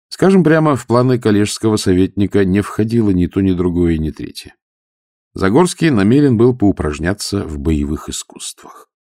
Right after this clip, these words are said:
Для этого ему не требовался партнер, да и вообще ничего, кроме земли под ногами и зимнего неба над головой.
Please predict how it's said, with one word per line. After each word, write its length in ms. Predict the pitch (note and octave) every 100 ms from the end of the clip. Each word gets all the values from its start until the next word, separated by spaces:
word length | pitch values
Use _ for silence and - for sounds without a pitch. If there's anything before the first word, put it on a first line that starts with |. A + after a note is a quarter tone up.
| -
Для 160 | G#2
этого 220 | F3+ D3+ D3+
ему 180 | D3+
не 100 | C#3+
требовался 600 | C#3 C3+ F2 D#2 C#2 -
партнер, 480 | B1+ D2 - - - _ _ _ _ _ -
да 100 | C#3
и 20 |
вообще 300 | C#3 B2+ F#2+
ничего, 320 | E2+ G2 F2
кроме 260 | F2 E2 C#2+
земли 320 | D#2+ F#2 E2
под 220 | - D2+
ногами 380 | E2 E2+ G2+ E2+
и 60 | D#2
зимнего 460 | D#2 F2 E2 D#2+
неба 280 | E2+ E2 D2+
над 160 | D#2+ D2+
головой. 480 | D2+ D2 A#1+ -